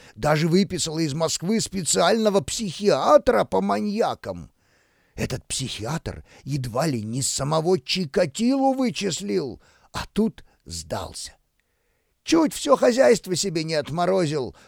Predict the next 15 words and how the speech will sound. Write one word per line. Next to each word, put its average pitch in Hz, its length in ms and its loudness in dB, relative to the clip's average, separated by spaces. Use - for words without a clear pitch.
пытаясь 180 480 2
проникнуть 165 800 -2
в - 240 -20
психологию 131 880 -6
криофила. - 800 -12
Потом 196 540 4
он 196 240 0
нам 196 180 -2
лекцию 139 540 -4
читал. - 440 -16
Дескать, - 460 -6
в 82 100 -14
детстве 196 640 2
наш 196 380 4
извращенец 127 1040 -4